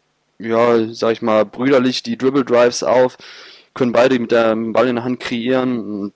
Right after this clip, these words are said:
dadurch floriert ja auch die Offensive, weil, äh, unter Coach McDermott, das war schon die letzten Jahre eigentlich immer so, wird halt auch viel mit Pick and Pop gearbeitet, die Big Men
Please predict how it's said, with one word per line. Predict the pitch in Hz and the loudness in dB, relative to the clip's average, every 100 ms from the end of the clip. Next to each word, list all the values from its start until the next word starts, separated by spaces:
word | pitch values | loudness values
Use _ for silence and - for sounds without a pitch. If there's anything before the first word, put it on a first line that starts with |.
| - | 0
dadurch | 104 117 - | 0 0 -2
floriert | - 110 123 | -6 -2 0
ja | 110 | 0
auch | 101 | 0
die | - | -2
Offensive, | 80 117 104 107 113 110 | -4 -4 -6 -4 -2 -2
weil, | 104 107 104 | 2 4 4
äh, | 85 92 95 92 _ - - _ _ - | 2 0 -2 -4 _ -20 -20 _ _ -16
unter | - 101 | -4 -2
Coach | - 123 - | 2 0 0
McDermott, | 110 - 117 120 113 | -4 0 0 0 -2
das | 104 | -4
war | 107 | -4
schon | 107 110 | -2 -4
die | 101 | -2
letzten | 110 - | -4 -4
Jahre | 113 104 | -2 -2
eigentlich | 110 | -2
immer | 95 113 110 | -4 -4 -2
so, | 113 113 113 110 _ - _ _ | -2 -2 -2 -6 _ -20 _ _
wird | - 104 | -6 -4
halt | 110 110 | -2 0
auch | 98 | -2
viel | - 127 | -4 -4
mit | 120 113 | -2 -4
Pick | 127 - | -6 -8
and | - | -4
Pop | 123 117 - | -2 -2 -2
gearbeitet, | 95 113 117 110 117 - | 0 0 0 -2 -4 -6
die | 104 | -6
Big | 101 117 | -4 -4
Men | 120 117 117 113 95 | -2 -4 -4 -6 -10